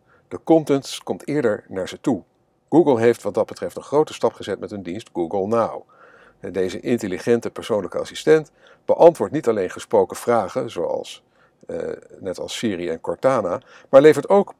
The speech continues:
proactief informatie op het moment dat die het meest relevant is voor de gebruiker. Zelf ben ik een fervent gebruiker van de Google zoekmachine. Maar in mijn omgeving spreek ik steeds meer mensen die zo goed als nooit meer actief iets zoeken.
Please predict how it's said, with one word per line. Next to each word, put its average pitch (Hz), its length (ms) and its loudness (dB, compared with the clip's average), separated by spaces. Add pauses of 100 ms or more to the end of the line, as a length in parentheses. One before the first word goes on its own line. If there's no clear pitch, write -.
proactief 180 540 2
informatie 120 680 -2
op 107 100 -8
het - 80 -20
moment 107 440 0
dat 95 140 -4
die 110 140 -6
het - 100 -10
meest 131 360 0
relevant 107 420 -2
is 92 100 -10
voor - 120 -10
de - 60 -14
gebruiker. - 480 -12 (1000)
Zelf 196 380 8
ben 123 120 2
ik 107 100 -4
een - 60 -10
fervent 123 340 -2
gebruiker 104 580 0 (240)
van 104 240 -2
de 98 100 -6
Google 104 300 -4
zoekmachine. - 640 -12 (760)
Maar 147 340 6
in 135 140 0
mijn 120 160 4
omgeving 147 440 2
spreek 120 300 -4
ik 92 100 -16
steeds 180 420 0
meer 139 240 -4
mensen 120 540 -2
die 120 140 -8
zo 120 100 -6
goed - 220 -12
als 135 200 -2
nooit 185 440 -2
meer 82 320 -12 (380)
actief - 440 -8
iets - 240 -10
zoeken. - 380 -12